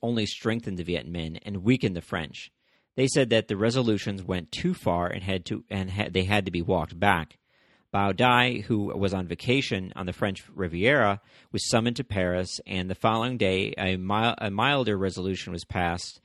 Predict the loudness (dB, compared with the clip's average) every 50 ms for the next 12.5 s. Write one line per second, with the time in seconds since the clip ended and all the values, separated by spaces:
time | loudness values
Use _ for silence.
0 | _ -20 -20 -20 -20 _ -6 2 4 4 4 4 2 -2 -2 -4 -4 -2 0 0
1 | 0 0 -2 -2 0 0 2 0 0 -2 -2 -2 -2 -2 -2 -2 -2 -2 -4 -6
2 | -4 2 4 6 6 6 4 2 0 -2 -2 -4 -2 -4 -4 -4 -4 -2 -2 -2
3 | -4 -2 -2 -2 -2 2 2 4 4 4 2 0 -2 -4 -4 -4 -2 -2 -2 -2
4 | -6 -12 -10 -4 -2 -2 0 0 -2 -6 -10 _ _ _ _ _ _ _ _ _
5 | _ _ _ _ _ _ _ _ _ _ _ _ _ _ -6 -4 -4 2 4 6
6 | 8 8 8 6 2 0 -4 0 0 0 0 0 -2 -2 0 0 0 0 0 0
7 | 0 0 -2 -6 -4 -4 -4 -2 0 0 0 -2 -2 -4 -6 -6 -4 -4 -4 -2
8 | -4 -4 -6 -4 -4 -2 -2 -2 -4 -6 -6 -6 -8 -4 -4 -2 -2 -2 -4 -8
9 | -10 -10 -10 -10 -10 -12 _ _ _ _ _ _ _ _ _ _ _ _ 2 4
10 | 4 4 4 4 4 6 6 6 6 6 2 0 -2 -2 -4 -2 -2 0 0 -2
11 | -6 -8 -4 -2 0 0 0 -2 -2 -4 -4 -4 -6 -8 -6 -6 -2 2 2 2
12 | 2 0 -4 -4 -2 -2 -2 -2 -2